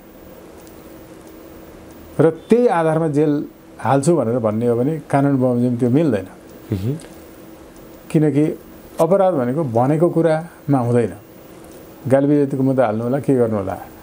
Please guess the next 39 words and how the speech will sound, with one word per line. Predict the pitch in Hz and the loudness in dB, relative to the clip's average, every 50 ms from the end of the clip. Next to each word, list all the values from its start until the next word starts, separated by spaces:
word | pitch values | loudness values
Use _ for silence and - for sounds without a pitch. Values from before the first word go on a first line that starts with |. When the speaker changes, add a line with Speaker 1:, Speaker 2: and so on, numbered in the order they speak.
| - - - - - - - - - - 110 | -20 -20 -20 -20 -20 -20 -20 -18 -12 -4 0
Speaker 1:
भनेकै | 117 127 131 156 170 165 247 254 | 0 2 2 2 2 2 2 2
कुरा | 202 233 233 208 190 | 2 2 2 2 0
सबै | 190 - 185 190 - 208 | 0 -2 -2 0 2 2
हुने | 196 151 127 127 135 | 2 2 0 0 0
हो | 123 113 110 | 0 0 0
भने | 98 95 110 175 247 254 247 - - - - - - - - - - - - - - - - - - - - - - - - - - - - - - - - - | 0 -2 -2 -2 -2 -4 -6 -10 -18 -20 -20 -20 -20 -20 -20 -20 -20 -20 -20 -20 -20 -20 -20 -20 -20 -20 -20 -20 -20 -20 -20 -20 -20 -20 -20 -20 -20 -20 -4 0
केपी | - 202 180 220 220 | 2 2 4 4 2
ओलीले | 208 202 202 196 202 | 2 2 2 2 2
महाकाली | 185 170 165 165 175 175 185 185 196 180 | 2 2 0 0 0 0 2 2 0 0
सन्धि | - 180 170 175 175 | -2 -2 0 0 0
गर्दाखेरि | 170 175 165 151 156 147 156 160 160 151 156 | 2 0 0 0 0 0 0 -2 -4 -2 -2
कति | - 202 196 247 247 | -2 0 2 2 0
आउँछ | 202 190 175 120 160 | 2 0 0 -2 -2
नेपाललाई | 151 147 143 143 143 135 131 131 131 135 - - - - | 0 0 0 0 0 0 0 0 0 -2 -4 -10 -16 -8
फाइदा | - 127 117 117 117 | -4 -2 0 0 0
भनेको | 98 92 90 90 90 | -2 -2 -8 -12 -14
थियो? | - - - - - - - - - - - - - - - - - - - - - - - - | -18 -20 -20 -20 -20 -20 -20 -20 -20 -20 -20 -20 -20 -20 -20 -20 -20 -20 -20 -20 -20 -10 -4 0
Speaker 2:
वार्षिक | 113 127 131 - - 143 | 0 0 0 0 0 2
एक | 143 160 147 - | 2 2 2 2
खर्ब | - 131 135 147 156 156 - - | 0 0 2 2 0 -2 -2 -2
कति | 139 123 135 | -2 -2 0
पच्चिस | 123 - 139 - 139 127 - | 0 -2 -2 -2 -4 -4 -2
छब्बिस | 147 143 139 - | 0 0 0 0
अर्ब | 143 135 135 131 127 131 | 0 0 0 0 0 0
भन्ने | 110 101 101 92 - | 0 -2 -4 -4 -6
थियो | 87 | -6
क्या। | 82 82 78 - | -8 -8 -8 -4
Speaker 1:
उहाँले | 120 127 147 170 180 180 180 180 | -2 -2 0 0 0 0 2 2
र | 185 | 2
अहिलेको | 185 - 139 160 160 160 165 160 160 151 | 0 0 0 -2 0 0 -2 -2 -2 -4
सभामुख | - - 160 151 151 147 147 151 135 175 | -2 0 0 0 0 0 -2 -4 -6 -4
यी | 170 165 143 | -4 -4 -2
दुईटा | 131 143 147 139 151 143 | 0 0 0 2 2 2
इन्डियन | 139 143 139 139 139 139 135 | 2 2 0 0 0 0 0
एजेन्टले | 139 131 123 127 123 120 120 131 | 0 0 0 -2 -2 -2 -2 0
गरे | 123 127 120 117 | 2 2 2 2
होइन | 107 95 95 107 110 | 0 0 -2 -2 -2
त | 127 131 | 0 0
त्यो? | 135 220 220 | 0 0 -2